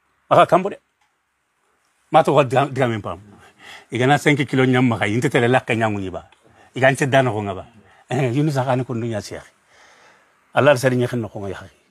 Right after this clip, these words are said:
Nyakhen da yanka. Nyakhen da yanka palasi nyani nyakhe kei. Ma nyakhe ke ga kine ni palasi nga. Agi ni palasi nga jike ura ge sahu.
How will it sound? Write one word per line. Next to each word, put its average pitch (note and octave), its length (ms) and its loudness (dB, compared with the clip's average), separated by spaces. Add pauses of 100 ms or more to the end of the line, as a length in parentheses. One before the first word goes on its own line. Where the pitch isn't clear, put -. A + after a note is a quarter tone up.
Nyakhen C#3 320 0
da C3+ 160 4
yanka. A2 400 -4 (720)
Nyakhen C#3 200 4
da D3+ 120 4
yanka C#3 320 2
palasi D#3 400 2
nyani C3+ 240 2
nyakhe B2 240 2
kei. G#2 240 -4 (640)
Ma - 160 0
nyakhe D3+ 240 6
ke D#3 80 2
ga D#3+ 160 6
kine C3+ 240 -2
ni C3 80 0
palasi A#2 400 -2
nga. E2+ 80 -20 (480)
Agi C3+ 240 2
ni E3+ 160 6
palasi F3 320 6
nga B2+ 80 -2
jike C3 240 -6
ura A#2 160 0
ge B2+ 80 -4
sahu. F3+ 320 2